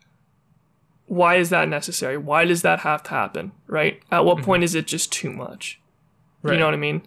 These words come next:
Speaker 2: Mm-hmm.
Speaker 1: At what point are these things that are evil, right?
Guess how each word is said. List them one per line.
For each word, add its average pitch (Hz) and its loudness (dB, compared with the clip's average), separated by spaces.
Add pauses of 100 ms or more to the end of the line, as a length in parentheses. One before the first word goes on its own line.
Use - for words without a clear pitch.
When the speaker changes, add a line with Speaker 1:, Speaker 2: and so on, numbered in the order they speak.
(360)
Speaker 2:
Mm-hmm. 139 -4
Speaker 1:
At 175 4
what 180 4
point 175 -2
are 170 0
these 165 -4
things 170 -2
that 156 0
are - -2
evil, 151 -2 (1040)
right? 151 -2